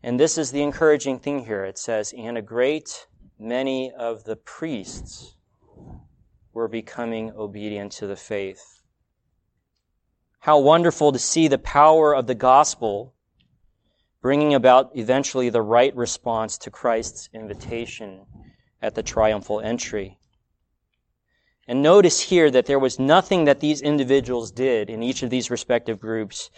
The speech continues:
that brought about this change. It was all the work of Christ on the cross, through his resurrection, and through the power of the Holy Spirit.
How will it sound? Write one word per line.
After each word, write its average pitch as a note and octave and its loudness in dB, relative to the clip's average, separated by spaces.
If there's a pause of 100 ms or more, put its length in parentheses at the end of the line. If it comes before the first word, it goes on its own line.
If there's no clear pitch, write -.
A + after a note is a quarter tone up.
(200)
that B2+ 0
brought C#3+ 6
about A#2 0
this A2+ -12
change. G#2+ -10
It A#2 -2
was A#2+ -4
all C3+ 2
the A2+ -2
work B2 0 (360)
of - -8
Christ B2+ 2
on A2 -10
the G2+ -8
cross, - 2 (920)
through D#3+ 4
his D3+ 0
resurrection, A2 -2 (500)
and A2 -12
through A#2 -4
the G#2+ -4
power A2+ 2 (360)
of G#2+ -6
the G#2+ -4
Holy G#2 -6
Spirit. G#2 -6